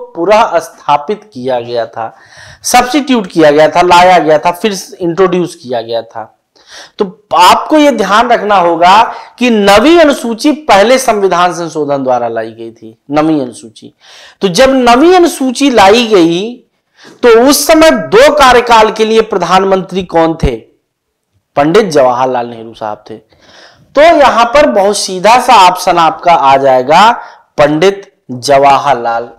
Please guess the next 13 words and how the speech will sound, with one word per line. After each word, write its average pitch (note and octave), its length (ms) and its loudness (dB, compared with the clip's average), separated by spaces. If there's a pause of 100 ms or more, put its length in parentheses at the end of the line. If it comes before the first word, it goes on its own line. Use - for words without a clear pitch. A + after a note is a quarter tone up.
(140)
नेहरू, A2+ 420 -18 (380)
ये G3+ 180 -4
जब G3+ 240 -2
प्रधानमंत्री B2+ 720 -8
थे A3 300 0 (400)
तभी F3+ 280 0
इसको F3 400 -4
introduce C#3 680 -2 (320)
किया A2+ 260 -10
गया G#2+ 240 -8
था। A2+ 360 -20 (120)
ठीक G#3 140 0
है, F4+ 140 2